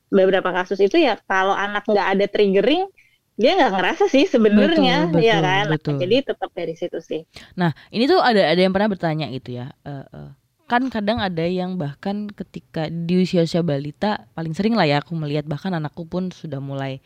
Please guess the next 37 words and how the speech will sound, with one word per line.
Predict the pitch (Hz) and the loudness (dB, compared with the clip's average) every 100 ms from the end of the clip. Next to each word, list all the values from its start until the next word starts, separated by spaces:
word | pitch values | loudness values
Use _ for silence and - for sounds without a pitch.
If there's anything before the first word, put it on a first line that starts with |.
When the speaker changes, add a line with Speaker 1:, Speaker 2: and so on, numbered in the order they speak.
| _ _ _ _ _ | _ _ _ _ _
Speaker 2:
apa | 151 160 | -8 -2
ya | 135 | -2
sebutan | 131 147 156 160 | -2 -6 -4 -4
kita | 151 | 0
ya, | 180 | 2
kalau | 220 | 2
bahasa | 214 220 196 | 2 2 2
awamnya | 190 190 233 | 2 2 0
adalah | 226 196 220 | 2 2 4
reges | 214 185 185 196 | 2 2 0 0
atau | 196 | 2
istilah | 208 202 190 185 | 0 2 0 2
kasarnya | 175 180 185 233 | 0 0 0 2
ya, | 220 | 0
memang | 185 185 226 233 | 2 2 2 2
dia | 226 | 0
mulai | 226 202 | 2 2
hancur | 208 196 190 220 | 0 -4 -2 0
ya. | 160 147 151 - - | 2 0 -2 -18 -20
Nah, | - 190 - - | -4 -4 -4 -4
kalau | 240 247 | 2 2
d-, | 277 | 2
itu | 254 269 | 0 -2
terjadi | - 233 208 196 190 | 0 0 2 0 -2
kepada, | 208 185 175 165 156 151 | 0 2 2 2 2 0
kepada | - 156 160 - | -2 -2 0 0
anak | 226 233 180 - | 0 0 -2 -4
yang | 175 175 170 | -2 -2 0
dia | 180 240 | 2 2
benar-benar | 202 180 165 196 | 2 -2 -4 -6
total | 196 220 | 0 2
masih | 220 202 | 2 2
gigi | 170 143 143 | 0 0 -4
susu | - 113 185 | -4 -2 -2
gitu | - 131 113 | -4 -6 -8
ya, | 120 131 - _ - - - _ _ | -10 -12 -14 _ -20 -20 -20 _ _
eh, | - 185 185 175 180 | -4 -2 0 0 -2